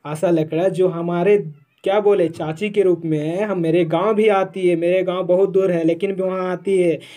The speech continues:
उनका घर उन, वही side है, मेरे ही गांव side आती है, हम लोगों के गांव में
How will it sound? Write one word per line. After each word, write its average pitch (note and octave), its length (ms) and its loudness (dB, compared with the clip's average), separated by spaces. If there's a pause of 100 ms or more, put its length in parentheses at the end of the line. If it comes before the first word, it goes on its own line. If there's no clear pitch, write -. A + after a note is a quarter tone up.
(200)
उनका F3+ 280 -2
घर F3 280 0
उन, F#3 220 0
वही F3+ 340 4
side F3 300 -2
है, F3 60 2
मेरे E3+ 220 2
ही F3+ 80 2
गांव E3+ 220 -2
side D#3+ 240 -2
आती E3+ 440 -2
है, F3 460 4
हम E3 280 -2
लोगों E3+ 220 0
के E3+ 140 -2
गांव E3+ 280 0
में F3 260 0